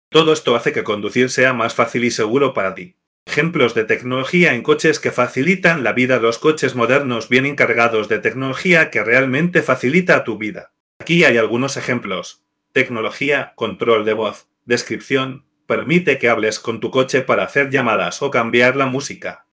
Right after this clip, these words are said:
Tecnología, cámaras de reversa, descripción, te ayudan a estacionar sin chocar. Tecnología, sensores de aparcamiento, descripción, te avisan si hay algo detrás o a los lados.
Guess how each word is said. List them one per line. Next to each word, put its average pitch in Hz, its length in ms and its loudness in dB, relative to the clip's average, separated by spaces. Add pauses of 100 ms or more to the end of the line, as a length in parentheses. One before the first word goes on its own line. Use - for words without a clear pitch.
(140)
Tecnología, 120 880 0 (220)
cámaras 127 420 2
de 117 60 0
reversa, 101 580 -2
descripción, 139 800 -2 (160)
te 120 100 0
ayudan 131 440 0
a 107 60 2
estacionar 131 580 -2
sin 113 240 -6
chocar. 98 500 -6 (240)
Tecnología, 123 920 -2
sensores 127 560 0
de 113 80 2
aparcamiento, 107 760 -2
descripción, 113 920 -2
te 123 80 0
avisan 147 420 0
si 123 140 2
hay 117 160 6
algo 117 260 4
detrás 123 460 2
o 117 100 2
a 113 60 2
los 110 180 -2
lados. 85 560 -8